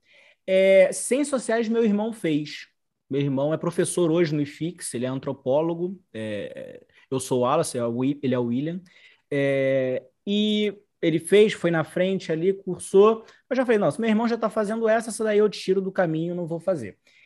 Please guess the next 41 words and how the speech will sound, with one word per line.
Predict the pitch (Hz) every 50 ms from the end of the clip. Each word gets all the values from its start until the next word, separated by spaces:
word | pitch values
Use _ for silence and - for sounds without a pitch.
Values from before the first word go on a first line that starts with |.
| _ - _ -
E | 359 330 302
aí, | 180 156 165 208 226 214 156 117 107 - _ _ _ _ _ _ _ _ _ _ _ _ _ _ _ _ -
aí | 233
eu | 269 277
vou | 302
ser | 285 - 277
muito | 233 247 285 277
sincero: | - - 247 - - - 165 151 139 135
assim, | 131 - 135 127 - -
a | 170
razão | 165 180 180 175 160 135 160 214 262 285
pela | 285 269 226 208 190
qual | 190 - - 165 160
eu | 160 156 151
decidi | 151 165 160 - - 147 127 127 170 208
fazer | 196 - 180 165 147 123 139 151 139 123
direito | 113 120 127 117 131 156 175 175 156 151 - -
foi | - - 190 196
muito, | 180 165 156 160 175 214 269 302 294 - 247 226 202
teve | - 196 196 175
muito | 185 196 233 262 - 311
mais | 247 220 220 208 180
a | 202 185
ver | 156 120 127 139 135 120 - - _ _ _ _ _ _ _
com | - - 175 175 175 175 170 175 -
a | 151 151
possibilidade | - - - 190 202 196 - 180 170 170 185 190 190 -
financeira | - 202 190 170 160 - - - 190 208 247 262
que | - -
o | 226
direito | 165 180 180 170 170 160 156
me | 147
dava | 120 120 120 127 143 156 156 180 208 220 - _ _ _ _ _ _ _ _ -
do | 208
que | 202 - 226
qualquer | 214 220 220 226 220
outra | 208 226 233
coisa, | 226 - 160 143 131 120 120
assim. | - - - 113 110 113
Era | 120 127
uma, | 139 143 143 135 120 120 113